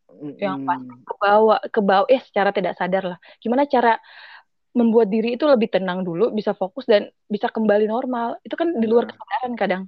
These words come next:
Speaker 2: Kayak
Speaker 1: Betul,
Speaker 2: tiba-tiba
Speaker 1: betul.
Speaker 2: mukul, apalagi yang sering mukul ya. Itu
Speaker 1: Iya.
Speaker 2: sering banget tuh keceplosan karena dia sering dipukul dari kecil. Jadi otomatis dia pasti mukul, walaupun dia tahu mukul anak itu salah.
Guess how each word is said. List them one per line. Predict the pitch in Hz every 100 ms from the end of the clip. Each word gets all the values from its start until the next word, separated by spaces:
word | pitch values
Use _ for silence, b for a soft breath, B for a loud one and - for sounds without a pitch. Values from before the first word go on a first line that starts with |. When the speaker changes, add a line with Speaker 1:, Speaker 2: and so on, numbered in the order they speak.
| - _
Speaker 2:
Kayak | 220 190 131
Speaker 1:
Betul, | 123
Speaker 2:
tiba-tiba | 214 196 - 220 214
Speaker 1:
betul. | -
Speaker 2:
mukul, | - -
apalagi | 214 233 247 269
yang | 311
sering | 262 214
mukul | 208 208 269 226
ya. | 180 220 - _ _
Itu | - 143
Speaker 1:
Iya. | 135 127 123
Speaker 2:
sering | 202 190
banget | 208 240
tuh | 254 -
keceplosan | - 202 202 190 262 262
karena | 202 196
dia | 262
sering | 262 214 208
dipukul | 220 - 277 269
dari | 202
kecil. | 202 - 220 247 294 b b b b _ 190 -
Jadi | - 294 -
otomatis | - 220 202 190 269 285 - _ _
dia | - 269
pasti | 277 269
mukul, | 247 - 254
walaupun | 233 220 208 208 - 302
dia | 240
tahu | 240
mukul | 277 240 202 185
anak | 185 185
itu | 220
salah. | - 180 165